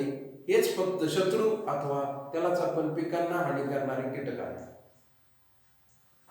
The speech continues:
आता यामध्ये अठ्ठ्याण्णव टक्के मित्र कीटक हे निसर्गामध्ये असल्यामुळे आपल्या शेतावरील किडीचं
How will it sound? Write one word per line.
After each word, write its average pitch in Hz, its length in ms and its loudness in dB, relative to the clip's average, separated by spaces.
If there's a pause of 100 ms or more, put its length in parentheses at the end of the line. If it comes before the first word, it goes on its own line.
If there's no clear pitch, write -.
(1080)
आता 170 220 2
यामध्ये 233 640 8 (180)
अठ्ठ्याण्णव 214 600 6
टक्के 247 280 4
मित्र 240 320 4
कीटक 175 280 4 (460)
हे 170 60 -2
निसर्गामध्ये 233 720 8
असल्यामुळे 220 680 6 (500)
आपल्या 233 680 6
शेतावरील 220 840 8
किडीचं 214 520 4